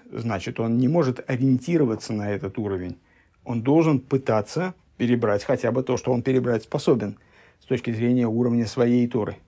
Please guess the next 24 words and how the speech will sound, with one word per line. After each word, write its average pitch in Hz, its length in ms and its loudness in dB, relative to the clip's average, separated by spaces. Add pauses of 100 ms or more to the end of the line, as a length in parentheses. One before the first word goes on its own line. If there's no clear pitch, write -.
(960)
Давайте 104 320 0
чуть 117 200 -6
поближе 117 640 2 (300)
к - 60 -16
тексту. 113 540 2 (400)
Сто-, - 240 2
из 143 280 2
того 160 280 6
состояния, 131 920 4 (120)
где 120 200 2
он 131 160 6
не 127 80 4
способен 131 500 4
перебрать 120 440 4
скрытое 135 560 2
зло, 233 360 2 (320)
ему 147 340 6
запрещается 139 960 2
отдалять 127 680 4
те 127 160 0
предметы, 127 560 0 (260)
которые 113 440 2
он, 113 320 2
э, 107 320 0